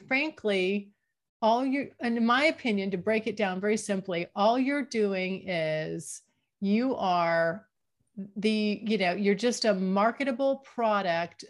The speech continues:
that these big companies have made a ton of money off of,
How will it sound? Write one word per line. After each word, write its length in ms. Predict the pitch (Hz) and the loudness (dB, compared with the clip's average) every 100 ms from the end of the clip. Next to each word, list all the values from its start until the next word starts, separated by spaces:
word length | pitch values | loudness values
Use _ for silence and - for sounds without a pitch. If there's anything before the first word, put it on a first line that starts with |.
| 202 | -2
that 220 | 202 190 | -2 -2
these 220 | 196 180 | -4 -6
big 280 | - 202 202 | -2 -2 -2
companies 920 | 202 220 214 202 180 170 170 165 - - _ _ _ _ | -4 -4 -2 -4 -4 -4 -6 -8 -12 -18 _ _ _ _
have 240 | _ 220 196 | _ 0 2
made 520 | 196 190 190 185 - - | 2 2 2 0 -4 -6
a 60 | |
ton 320 | 208 - 208 | -8 -2 0
of 120 | 214 202 | 0 0
money 380 | 196 196 214 208 | 0 2 0 0
off 320 | 185 170 - | -2 -4 -2
of, 360 | 170 160 170 | 0 0 -2